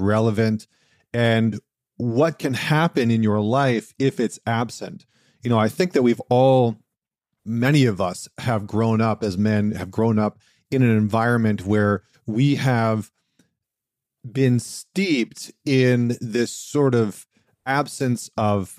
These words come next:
of the father, absence of a father figure. And now maybe this isn't you, right? Maybe you're like, "Well, I grew up, I had a father around, he was always there, I had a stepfather around, and, and, you know, he played an active role in my life." But you will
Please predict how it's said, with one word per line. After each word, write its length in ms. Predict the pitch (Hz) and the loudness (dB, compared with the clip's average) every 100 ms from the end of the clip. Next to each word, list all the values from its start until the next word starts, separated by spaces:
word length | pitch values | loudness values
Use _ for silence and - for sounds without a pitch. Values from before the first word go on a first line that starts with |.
| - | -8
of 220 | 104 95 90 | -4 -4 -6
the 100 | 95 | -8
father, 640 | - 101 98 87 85 - - | -2 0 0 -2 -6 -10 -4
absence 560 | 120 127 - 127 113 113 | -2 -2 -2 -4 -4 -4
of 60 | |
a 100 | 101 | -6
father 380 | - 107 101 92 | -4 -2 -2 -4
figure. 640 | - - 110 90 95 90 _ _ - | -8 -4 -4 -4 -10 -10 _ _ -4
And 240 | 113 110 | -2 0
now 140 | 127 139 | 0 0
maybe 200 | 190 196 | 0 0
this 160 | 156 | 0
isn't 220 | 165 135 | 0 0
you, 280 | 123 147 104 | 2 2 0
right? 300 | - 110 117 | 0 -2 0
Maybe 200 | 120 120 | 0 0
you're 120 | 123 | 2
like, 220 | 113 107 107 | 2 0 0
"Well, 140 | 104 | 0
I 100 | 113 | 0
grew 220 | 107 107 | 0 0
up, 120 | 101 | 0
I 100 | 101 | 0
had 100 | 101 | -2
a 40 | 101 | -2
father 320 | 98 95 98 | -2 0 0
around, 360 | 95 92 101 101 | 0 0 -2 -2
he 80 | |
was 120 | 104 95 | -2 -2
always 300 | 95 98 90 | -2 -2 -4
there, 260 | 92 107 | -2 0
I 100 | 98 | 0
had 120 | 107 | -2
a 40 | 101 | -4
stepfather 520 | - 98 - 95 98 | -6 -6 -4 -2 0
around, 400 | 90 87 101 117 | -2 -2 -2 -2
and, 180 | 101 90 - _ _ - | -4 -4 -10 _ _ -6
and, 280 | 98 92 95 | -2 0 0
you 80 | 98 | -2
know, 100 | 92 | -2
he 100 | 107 | -2
played 200 | 117 104 | 0 0
an 80 | 104 | 0
active 380 | 101 - 95 | -2 -4 -4
role 160 | 92 92 | -2 -2
in 60 | 92 | -4
my 100 | 87 | -4
life." 380 | 85 87 92 _ _ _ _ - | -4 -6 -8 _ _ _ _ -16
But 380 | 101 127 123 123 | -4 -2 -2 -2
you 320 | 113 139 156 | 2 4 4
will 420 | 139 131 123 | 4 4 0